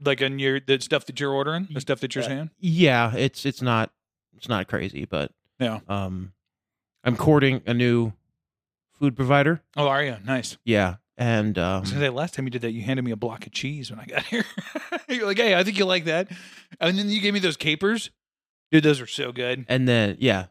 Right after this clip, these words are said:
Speaker 2: so I, uh, <laughs> I, he brought me a list of their poultry line.
Speaker 1: Okay.
Speaker 2: Because they carry Buttonwood Farm poultry that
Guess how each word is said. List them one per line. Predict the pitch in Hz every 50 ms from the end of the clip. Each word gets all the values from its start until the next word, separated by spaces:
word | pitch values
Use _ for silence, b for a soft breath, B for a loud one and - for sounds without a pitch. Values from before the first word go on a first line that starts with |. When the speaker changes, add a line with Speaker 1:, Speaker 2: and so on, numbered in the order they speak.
| _
Speaker 2:
so | - - 135 123 113
I, | 73 90 110 110 104 98
uh, | 95 92 76 60 60 82 - -
<laughs> | _ _ _ _ _ _ _ _ _ _ _ _ _ _ _ _ _ _ _ _ _ _ _ _ _ _ _ _ _ _ _ _ _ _ _ _ -
I, | 117 123 131
he | 123 135 131 131 131 123 - _ _ _ _ _
brought | - 156 151 147
me | 143 135
a | 131
list | 120 127 127 117 - _ -
of | 90 104 101 101 95 87 _ _ _ _ _ _ _ _ _ _
their | - 120 110
poultry | - - 175 180 - - 120 107
line. | 90 73 62 58 - - _ _ -
Speaker 1:
Okay. | 139 135 - 127 127 131 _ _
Speaker 2:
Because | - 131 - 135 127 104
they | 104 135 151 175
carry | - - 160 143 135 127 120 113 107 107 _ _ _ _ _ _ _ _ _ _ _ 98
Buttonwood | 131 139 - 135 127 123
Farm | - - 123 113 107 104 107 101 - _ _ _ _ _ _ _ -
poultry | - 139 143 143 - - 104 98 98 95 95 _ _ _ _ _ _ _ _ _ _ _ _ _ _ _ _ _
that | 113 107 117 113 113 110 - - - -